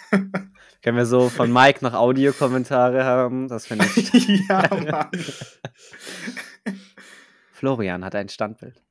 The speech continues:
Speaker 1: <laughs>
Speaker 2: Ähm, genau, die Frau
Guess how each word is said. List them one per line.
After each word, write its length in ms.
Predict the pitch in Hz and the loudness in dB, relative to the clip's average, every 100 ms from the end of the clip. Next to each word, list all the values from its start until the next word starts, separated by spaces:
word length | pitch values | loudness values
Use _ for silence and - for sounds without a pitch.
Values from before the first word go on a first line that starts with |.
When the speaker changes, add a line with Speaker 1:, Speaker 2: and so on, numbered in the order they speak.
| _ - - - - - | _ -20 -20 -20 -20 -6
Speaker 1:
<laughs> 120 | 151 - - | -4 -2 4
Speaker 2:
Ähm, 560 | 117 123 131 139 135 - _ _ _ _ _ _ _ _ _ _ _ _ _ _ _ _ - - | 6 6 4 0 -2 -8 _ _ _ _ _ _ _ _ _ _ _ _ _ _ _ _ -20 -6
genau, 320 | 127 127 120 | 2 4 4
die 120 | 98 | 2
Frau 360 | - 131 139 | 2 8 8